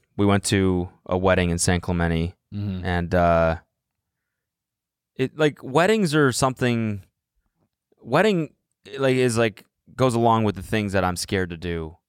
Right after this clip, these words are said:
Speaker 1: sober.
Speaker 2: Oh.
Speaker 1: 'Cause it's like, I don't know how much of,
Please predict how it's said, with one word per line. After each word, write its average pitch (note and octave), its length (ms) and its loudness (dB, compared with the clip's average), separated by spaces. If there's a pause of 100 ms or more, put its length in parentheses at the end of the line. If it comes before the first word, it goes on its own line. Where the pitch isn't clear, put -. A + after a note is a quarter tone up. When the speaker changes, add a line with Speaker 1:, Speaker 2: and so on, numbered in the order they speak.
(240)
Speaker 1:
sober. D2 460 -12 (340)
Speaker 2:
Oh. G2+ 380 0 (440)
Speaker 1:
'Cause G#2+ 140 0
it's G#2+ 100 -2
like, G2+ 320 -2 (960)
I A2 80 4
don't A#2+ 80 2
know A#2+ 80 2
how A2+ 100 0
much A2 220 0
of, G#2 100 -2